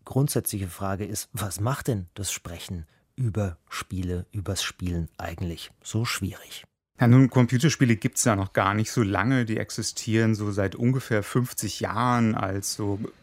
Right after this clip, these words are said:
Speaker 2: erwerbbare Kulturprodukte. Und erst seit so fünfzehn Jahren kann man überhaupt von einer Art gesellschaftlichen Durchdringung sprechen, durch den Smartphone-Boom, durch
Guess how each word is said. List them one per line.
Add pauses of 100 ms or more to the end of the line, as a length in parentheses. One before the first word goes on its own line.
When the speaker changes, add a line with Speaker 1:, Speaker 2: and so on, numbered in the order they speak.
(640)
Speaker 2:
erwerbbare
Kulturprodukte. (460)
Und
erst
seit
so
fünfzehn
Jahren
kann
man
überhaupt
von
einer
Art
gesellschaftlichen
Durchdringung
sprechen,
durch
den
Smartphone-Boom,
durch